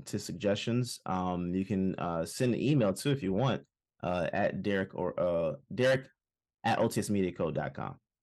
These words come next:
Um, you know, so we'll, we'll, we'll set up that company email address pretty soon, but, you know,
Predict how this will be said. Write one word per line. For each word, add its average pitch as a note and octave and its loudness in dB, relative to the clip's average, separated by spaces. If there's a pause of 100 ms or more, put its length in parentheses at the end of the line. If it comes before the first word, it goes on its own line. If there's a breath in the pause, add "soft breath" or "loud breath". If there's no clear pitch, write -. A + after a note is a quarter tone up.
Um, D#2 -2 (240)
you F2 -8
know, D#2+ -4
so - -6
we'll, E2+ -2
we'll, G#2 0
we'll - -2
set C#3+ 2
up - 0
that F2 0
company - -6
email D2 -6
address C#2 -8
pretty - -12
soon, C2+ -12
but, A#1+ -10
you F#2 -6
know, B1 -8